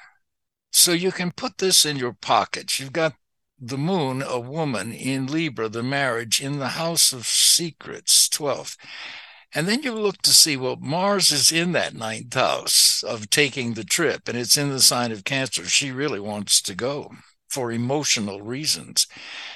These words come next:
And that Mars is trine her, or this Neptune here in this horary chart in Pisces. Neptune is in her fifth house of love affairs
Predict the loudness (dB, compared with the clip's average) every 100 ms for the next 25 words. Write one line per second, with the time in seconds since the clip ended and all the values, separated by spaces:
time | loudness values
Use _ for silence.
0 | -18 -10 -4 -2 -2 0 0 2 2 0
1 | 0 0 0 0 0 0 0 0 -2 -6
2 | -8 -10 -8 -8 -6 -4 -2 -2 -4 -6
3 | -8 -8 -8 0 4 4 4 0 -2 -2
4 | 0 0 -2 -2 0 0 0 -4 -4 -4
5 | -2 -2 -4 -6 -4 -4 -6 -6 -2 4
6 | 4 4 -4 -4 -4 -8 -20 -18 -6 -6
7 | -4 -4 -2 0 0 0 -2 -2 -2 -4
8 | -4 -4 -2 -2 2 4 4 2 -6 -8
9 | -12 -8 -4 -4 -6 -6 -6 -6 -10 -12
10 | -16 -8 -2 -2